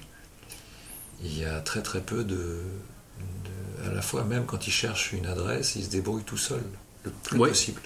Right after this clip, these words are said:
Speaker 2: Ouais. Moi, je, j'ai l'impression qu'ils ont essayé de se débrouiller, euh,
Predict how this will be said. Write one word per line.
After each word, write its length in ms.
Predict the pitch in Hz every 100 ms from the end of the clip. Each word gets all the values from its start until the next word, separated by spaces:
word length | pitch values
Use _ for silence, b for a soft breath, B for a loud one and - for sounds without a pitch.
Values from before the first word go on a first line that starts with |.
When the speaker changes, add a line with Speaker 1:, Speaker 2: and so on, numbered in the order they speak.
| - - - 208
Speaker 2:
Ouais. 140 | 233 - - - - - - -
Moi, 360 | 98 104 110 110
je, 300 | 104 92 87
j'ai 120 | 92
l'impression 400 | 90 - - 110
qu'ils 220 | 92 -
ont 80 | 90
essayé 300 | 90 98 98
de 440 | 95 90 90 87
se 120 | 87 90
débrouiller, 580 | - 98 95 95 101 95
euh, 260 | 90 87